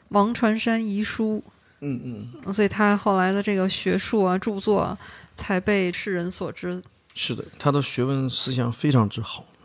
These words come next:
Speaker 1: 嗯。
Speaker 2: 因为这几个人都是值-，完全值得研究的，像，像那个黄宗羲啊，就黎州先生啊，船山先生啊，亭林先生，几位先生都真的都是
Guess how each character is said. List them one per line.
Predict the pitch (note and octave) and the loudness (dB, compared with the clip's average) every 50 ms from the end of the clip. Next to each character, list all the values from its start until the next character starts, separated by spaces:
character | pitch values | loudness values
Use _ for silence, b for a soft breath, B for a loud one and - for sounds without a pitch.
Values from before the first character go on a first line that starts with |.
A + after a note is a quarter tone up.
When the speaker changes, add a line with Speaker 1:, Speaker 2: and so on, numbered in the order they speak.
| b b b _ - | b b b _ -12
Speaker 1:
嗯。 | A3 | -12
Speaker 2:
因 | G#3+ - - - | -12 -12 -6 -4
为 | F#3+ F#3+ | 0 2
这 | F#3 G3+ | 2 2
几 | C#3 C3 A#2+ | 2 2 0
个 | A#2 | 0
人 | B2+ C#3 C#3+ | 0 0 0
都 | D3 F3 F3 | 0 0 0
是 | D#3 E3 D#3+ C#3 | 0 0 -2 -2
值-， | B2+ - - - | -4 -8 -4 0
完 | C#3 D3 E3+ | 0 2 2
全 | F3 | 2
值 | D3+ C3 A#2+ | 2 2 0
得 | A#2 | 0
研 | A2 G#2 G#2+ | 0 0 0
究 | G#2+ G#2 G2+ G2+ | -2 -4 -4 -4
的， | G#2 G#2 | -4 -4
像， | A2+ G#2+ G#2+ A2 - - A#2 | -2 -2 -2 -4 -6 -4 0
像 | - B2 A#2+ | 2 4 4
那 | A#2 A#2 | 4 4
个 | A2 A2+ A2 A2 A2 A2 A2 A2+ - - - | 4 2 2 2 2 0 -2 -2 -4 -8 -10
黄 | - - A#2+ B2 | -2 2 4 6
宗 | C3 C3+ | 6 6
羲 | A#2+ A2+ A#2+ A#2+ | 6 6 6 6
啊， | A2+ | 4
就 | A2+ | 4
黎 | A2 A#2 C3 | 4 2 4
州 | C#3 D#3 D#3+ D#3 | 4 6 6 6
先 | B2+ B2 A#2 A2 A2 G#2+ | 6 4 4 2 2 0
生 | G#2+ G2 | -2 -4
啊， | - - - G2+ G#2 G2+ G2 G2 G2 G2+ | -6 -6 -6 -4 -4 -2 -4 -4 -6 -6
船 | - - A#2 A#2+ | -4 -2 0 2
山 | B2 C3+ C3 B2+ | 2 4 4 4
先 | A#2 A#2+ A2+ A2+ G#2+ | 4 2 2 0 0
生 | G#2+ G#2 G2+ B2+ - C4+ C3 | -2 -4 -6 -8 -12 -12 -10
啊， | A2 G2 G2 F#2+ | -10 -8 -8 -8
亭 | - - C3 B2+ | -4 -2 0 2
林 | B2+ C3 A#2+ | 2 2 2
先 | A#2+ A#2 A2+ | 2 0 0
生， | A2 G#2 G#2+ - b b b b | 0 -2 -4 -8 b b b b
几 | - B2+ B2+ | -2 2 4
位 | B2 C3 | 6 6
先 | B2 - D3+ D3 C3+ | 6 6 6 6 6
生 | C3+ B2+ A#2 | 6 6 6
都 | A#2+ C3 | 4 2
真 | A#2 - C#3+ C#3+ | 4 4 4 4
的 | C#3+ C3 | 4 2
都 | A#2 A#2 A2+ | 2 0 0
是 | A2 - - G#2+ G#2+ A2 G#2+ | -2 -2 -2 0 0 0 -2